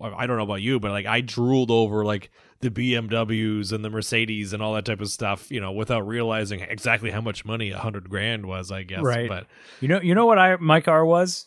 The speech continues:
Speaker 2: It's, it's funny 'cause it's not, like, the s-, tippy top. It's, it's not, it's a little more exotic for,
Speaker 1: Sure.
Speaker 2: especially for,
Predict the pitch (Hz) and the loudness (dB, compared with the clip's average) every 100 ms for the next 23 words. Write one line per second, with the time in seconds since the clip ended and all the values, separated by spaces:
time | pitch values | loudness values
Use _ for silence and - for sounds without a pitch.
0 | _ 131 - 170 135 - 175 117 101 - | _ -6 -2 0 0 4 6 4 0 -2
1 | 110 113 139 147 147 139 127 - 113 110 | -2 -2 4 6 6 4 0 0 -6 0
2 | 117 - - - 139 139 123 - 139 113 | 0 0 -4 2 4 4 0 4 6 6
3 | 101 - 139 - 143 170 180 156 180 196 | 4 -2 -4 -2 0 2 4 4 4 6
4 | 214 190 180 151 117 143 127 113 - - | 6 8 8 6 6 6 6 2 -4 -20
5 | - _ - 147 131 120 - _ _ - | -20 _ -8 0 2 0 -4 _ _ -6
6 | - 190 - 156 - | 6 6 6 4 4